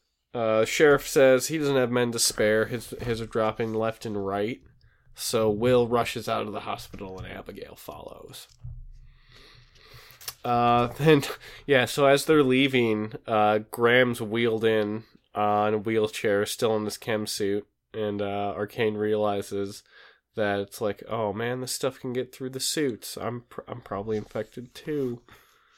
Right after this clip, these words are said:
Uh, but then Graham hands him some tubes, and he, and he just, like, wheezes out. He's just like, "Samples!" Um,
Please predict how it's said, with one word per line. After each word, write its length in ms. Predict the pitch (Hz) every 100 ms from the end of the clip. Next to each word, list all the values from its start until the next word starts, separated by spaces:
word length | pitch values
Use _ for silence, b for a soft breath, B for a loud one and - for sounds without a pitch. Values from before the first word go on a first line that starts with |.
| b b b b _ -
Uh, 220 | 117 117
but 120 | 123
then 160 | 147 151
Graham 280 | 156 151 147
hands 340 | 151 139 -
him 100 | 156
some 200 | 123 127
tubes, 540 | 117 151 123 120 110 -
and 120 | 113
he, 160 | 113 113
and 220 | 110 110
he 160 | - 117
just, 280 | 110 110 -
like, 200 | 110 104
wheezes 480 | 117 120 117 113 113
out. 300 | 113 110 110
He's 180 | 113 -
just 160 | 123
like, 160 | 113 - B B B
"Samples!" 1700 | - - - 392 453 466 440 466 480 466 453 453 440 403 320 - - - - - B B B 117 B B _ _ _ 107
Um, 600 | 104 101 104 104 107